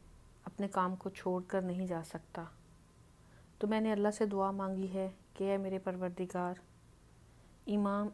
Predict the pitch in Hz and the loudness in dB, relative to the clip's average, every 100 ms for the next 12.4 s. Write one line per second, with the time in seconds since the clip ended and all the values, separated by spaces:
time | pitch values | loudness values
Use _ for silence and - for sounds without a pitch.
0 | - 202 208 208 196 196 - 180 185 185 | -2 0 2 2 2 0 0 0 0 0
1 | 190 185 180 175 - 175 - 175 175 165 | -2 0 -2 -2 -2 -4 -4 -6 -4 -6
2 | 170 175 175 175 175 - - - - - | -4 -4 -4 -4 -6 -12 -20 -20 -20 -10
3 | - 214 208 208 208 - 190 185 196 196 | 0 2 2 2 -2 0 0 0 0 0
4 | 196 190 185 185 185 180 175 185 180 170 | 0 0 -2 -4 -6 -4 -2 0 0 -4
5 | 170 165 165 165 180 175 170 - - - | -4 -4 -6 -6 -8 -10 -12 -18 -20 -16
6 | - - - - - - - - 202 208 | -16 -16 -20 -20 -20 -20 -20 -4 -4 0
7 | 202 196 196 208 190 196 196 185 185 185 | 2 2 2 -4 0 2 2 0 -2 -2
8 | 185 180 180 175 170 180 175 175 165 165 | -4 0 0 0 0 -2 -4 -4 -4 -6
9 | 175 - - - - - - - - 196 | -8 -16 -20 -20 -20 -20 -20 -14 -2 -2
10 | 196 208 202 202 208 196 185 185 185 180 | 0 -2 0 0 0 0 -2 -2 -2 -2
11 | 185 180 185 - 190 175 180 175 170 180 | 0 -2 -4 -6 -2 -2 -2 -6 -8 -10
12 | - 170 180 | -8 -8 -8